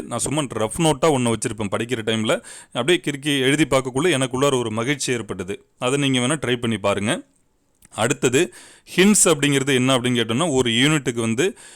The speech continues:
இப்போ ஒரு பெரிய பேப்பர், லாங் சைஸ் பேப்பரா இருந்தா ஒரு நாலு பக்கத்துக்குள்ளார முடிச்சிடணும். சிங்கிள் பேப்பர், அதாவது நாலு பேஜ்ல முடிச்சிடுற மாதிரி அந்த ஹிண்ட்ஸ் வந்து இருக்கணும். அதுதான் ஹிண்ட்ஸ். நோட்ஸ்னா நம்ம பக்கம் பக்கமா எழுதுறதுக்கு பேர் வந்து ஹிண்ட்ஸ்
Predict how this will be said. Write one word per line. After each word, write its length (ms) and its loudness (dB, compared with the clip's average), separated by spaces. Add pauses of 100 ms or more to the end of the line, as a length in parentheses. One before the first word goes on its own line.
(240)
இப்போ 160 -4
ஒரு 180 4
பெரிய 320 2
பேப்பர், 380 0
லாங் 220 4
சைஸ் 220 -2
பேப்பரா 300 0
இருந்தா 160 2
ஒரு 160 2
நாலு 380 4
பக்கத்துக்குள்ளார 720 0
முடிச்சிடணும். 460 -6 (100)
சிங்கிள் 420 2
பேப்பர், 400 0
அதாவது 300 -2
நாலு 280 2 (140)
பேஜ்ல 360 0 (460)
முடிச்சிடுற 460 -2
மாதிரி 220 4
அந்த 120 0
ஹிண்ட்ஸ் 340 -2
வந்து 200 2
இருக்கணும். 340 -2 (240)
அதுதான் 440 0 (140)
ஹிண்ட்ஸ். 340 0 (260)
நோட்ஸ்னா 440 2
நம்ம 200 0
பக்கம் 340 0
பக்கமா 360 2
எழுதுறதுக்கு 480 0
பேர் 160 0
வந்து 180 -2
ஹிண்ட்ஸ் 280 0